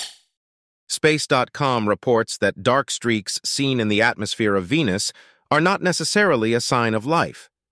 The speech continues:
Some scientists have argued that dark streaks seen in the planet's upper atmosphere, when viewed at ultraviolet wavelengths,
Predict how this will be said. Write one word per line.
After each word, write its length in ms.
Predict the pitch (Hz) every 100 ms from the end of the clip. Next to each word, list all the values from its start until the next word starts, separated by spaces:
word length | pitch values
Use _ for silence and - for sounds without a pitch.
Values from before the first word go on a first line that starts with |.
| _ _ _ _ -
Some 240 | 151 143
scientists 640 | - 139 127 117 117 -
have 120 | 123 107
argued 480 | 135 143 117 117 107
that 180 | 107
dark 260 | 101 143 165
streaks 520 | - 139 131 117 - -
seen 380 | - 147 139
in 80 | 120
the 80 | 107
planet's 460 | - 135 120 107 -
upper 280 | 139 123 95
atmosphere, 760 | 87 90 87 - 90 90 117 - _ _
when 220 | 127 123
viewed 360 | 107 151 160 143
at 100 | 120
ultraviolet 720 | 139 143 - 120 127 127 113 117
wavelengths, 760 | 147 143 98 87 80 - -